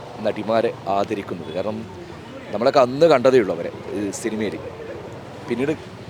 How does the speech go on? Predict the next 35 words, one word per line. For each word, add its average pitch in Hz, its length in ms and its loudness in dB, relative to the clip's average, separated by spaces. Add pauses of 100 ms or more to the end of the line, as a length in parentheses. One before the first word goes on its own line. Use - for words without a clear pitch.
(140)
ആദ്യമായിട്ട് 143 280 6
അവരെ 143 200 8
കാണുന്നത്. 98 260 4
അപ്പോൾ 104 200 0
അത് 127 160 2
അവർക്ക്, 165 540 2 (280)
ഞാൻ 143 120 4
ആ 151 40 8
പരിപാടിയിൽ 147 380 6
മുഴുവൻ 143 180 6
പങ്കെടുത്ത 131 380 4
ഒരാളാണ്. 98 340 6 (920)
അത് 104 140 -2
അവരെ 117 140 8
സംബന്ധിച്ചിടത്തോളം 139 600 0
വലിയൊരു, 113 500 4
കാരണം 110 280 0 (400)
ഒരു 117 120 0
കാലഘട്ടം 127 400 4
അങ്ങനെ 131 280 4
ഒരു 135 200 6
ലൈംലൈറ്റിൽ 123 480 4
നിന്നിട്ട് 123 260 0 (380)
പെട്ടെന്ന്, 135 420 0 (420)
ഏ, 123 160 4
ഒന്നും 127 180 -2
ചെയ്യാൻ 127 260 4
പറ്റാതെ, 127 400 4
ഇപ്പം 135 200 -4
ഞാനായാലും 160 460 6 (140)
അങ്ങനെ 151 180 4
ആയിരിക്കാം, 117 280 6
ഞാനൊരു 127 280 6
ആക്ടറാണ്, 120 400 4 (640)
ഏ, 107 40 2